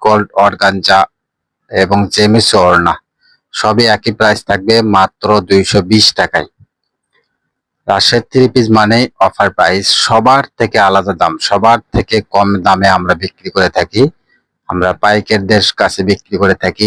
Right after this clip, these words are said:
এজন্য পাইকারি রেট দিয়ে থাকি সবার থেকে কমে।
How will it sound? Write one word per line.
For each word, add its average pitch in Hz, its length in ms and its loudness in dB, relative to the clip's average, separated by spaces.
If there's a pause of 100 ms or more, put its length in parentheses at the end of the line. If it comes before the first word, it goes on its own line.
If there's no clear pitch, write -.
(100)
এজন্য 98 240 -2 (160)
পাইকারি 95 440 -4
রেট 95 220 -4
দিয়ে 92 200 -2
থাকি 92 240 -6 (180)
সবার 107 300 0 (140)
থেকে 101 180 -2 (100)
কমে। 95 260 0